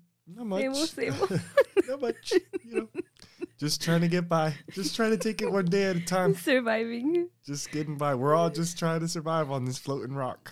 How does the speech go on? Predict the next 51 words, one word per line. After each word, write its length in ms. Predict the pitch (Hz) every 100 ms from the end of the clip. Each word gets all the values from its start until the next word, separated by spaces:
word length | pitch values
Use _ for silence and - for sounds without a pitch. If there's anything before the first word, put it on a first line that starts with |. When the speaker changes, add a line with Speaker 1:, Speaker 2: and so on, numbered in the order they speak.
| 196
Speaker 2:
Literally, 680 | 233 247 277 262 226 220 247
who 160 | 262 240
cares 400 | 247 240 226 220
what 100 | 214
we 120 | 208
do? 280 | 202 285 269 - -
<laughs> 260 | - - -
Speaker 1:
I've 120 | 131
just 200 | 147 151
been, 420 | 147 143 123 117 -
you 160 | 127 120
know, 160 | 113 110
I've 120 | 117 127
just 180 | 139
been 140 | 135 131
a 60 |
lot 200 | 123 123
more 180 | 120 117
like, 260 | 113 110 104
"Hey, 320 | 120 104 98 98 _ -
does 160 | 113
it 40 | 120
really 200 | 135 135
matter 260 | 135 135
that 160 | 131 127
much?" 540 | 139 139 - - - -
Speaker 2:
Right? 500 | 226 240 269 359 - 214
I 100 | 240
like 220 | 285 220
that 200 | 220 196
vibe 260 | 202 190
though. 160 | 190 190
It's 180 | 202 240
like, 160 | 226 226
I 120 | 226
feel 160 | 294
everybody's 440 | 262 233 214 226 214
on 140 | 208
that. 200 | 214 190 196
Like, 140 | 196
they're 120 | 214
just 160 | 226 214
like, 300 | 202 208 - _ -
"Whatever." 520 | 233 226 165 - 170 190
Speaker 1:
The 120 | -
thing 200 | 170 190
that 160 | 175
comes 260 | 165 156 143
with 140 | 123
that 260 | 117 113 101
vibe 340 | 107 104 95